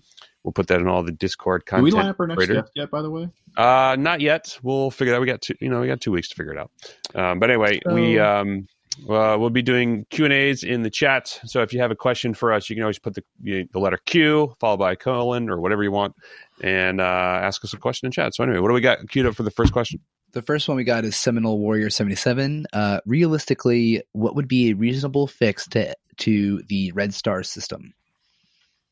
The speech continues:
Speaker 1: I think we kinda touched on it a little bit. I think the, you know, being able to re-roll if you get a dupe, especially in the high level, like,
Speaker 4: Sure.
Speaker 1: maybe one through four continues with the credit system they have now. I feel like if you pull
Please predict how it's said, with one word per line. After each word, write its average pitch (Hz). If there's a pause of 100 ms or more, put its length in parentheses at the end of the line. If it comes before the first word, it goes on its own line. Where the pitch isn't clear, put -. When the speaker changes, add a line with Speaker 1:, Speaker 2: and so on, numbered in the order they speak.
(460)
Speaker 1:
I -
think 202
we 185
kinda 165
touched 151
on 139
it 120
a 110
little 123
bit. 101
I 98
think 110
the, 101 (500)
you 104
know, 95
being 113
able 113
to 101
re-roll 110
if 104
you 104
get 98
a 95
dupe, 110
especially 104
in 98
the 90
high 104
level, 92
like, 98
Speaker 4:
Sure. 113
Speaker 1:
maybe 117
one 113
through 107
four 113 (340)
continues 117
with 113
the 104
credit 113
system 113
they 104
have 107
now. 101 (560)
I 131
feel 160
like 165
if 127
you 160
pull 139